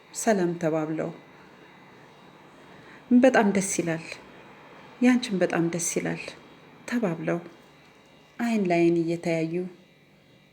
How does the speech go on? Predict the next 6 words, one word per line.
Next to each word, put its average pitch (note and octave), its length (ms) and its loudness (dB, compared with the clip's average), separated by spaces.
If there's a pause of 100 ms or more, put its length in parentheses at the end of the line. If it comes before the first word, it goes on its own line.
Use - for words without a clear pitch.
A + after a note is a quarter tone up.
(100)
በትዝታ - 500 -10
ይከነፉ E3+ 460 -2
ይመስላሉ። E3 540 -2 (920)
ምናልባት A3+ 580 4
ምች F3+ 320 -2
ሴት F3+ 340 2